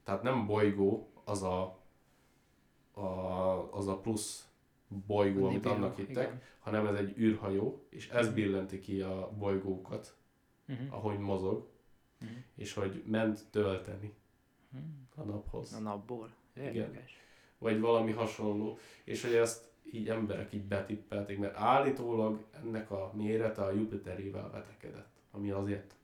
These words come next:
Speaker 1: nagyon nagy.
Speaker 2: Hát igen. Gyanítom, hogy ez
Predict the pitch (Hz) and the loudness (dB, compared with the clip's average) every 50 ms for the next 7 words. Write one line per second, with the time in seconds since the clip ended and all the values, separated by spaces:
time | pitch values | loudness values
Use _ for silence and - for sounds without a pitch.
0 | _ _ _ _ _ _ - 98 92 - 156 147 - - - - - - - - | _ _ _ _ _ _ -10 -8 -8 -8 -8 -8 -10 -10 -12 -16 -18 -18 -20 -20
1 | _ _ _ _ _ _ _ _ _ _ _ _ _ _ _ _ _ _ _ - | _ _ _ _ _ _ _ _ _ _ _ _ _ _ _ _ _ _ _ -18
2 | - - - - _ - - - - 120 117 107 101 104 104 107 - _ - _ | -18 -18 -20 -20 _ -20 -20 -12 -12 -10 -10 -10 -10 -12 -12 -16 -18 _ -20 _
3 | _ _ _ _ - 143 160 170 165 156 160 - 143 135 127 123 120 113 113 113 | _ _ _ _ 2 4 6 6 6 4 6 4 4 4 6 4 4 4 4 2
4 | 107 107 107 110 - | 2 0 -4 -6 -8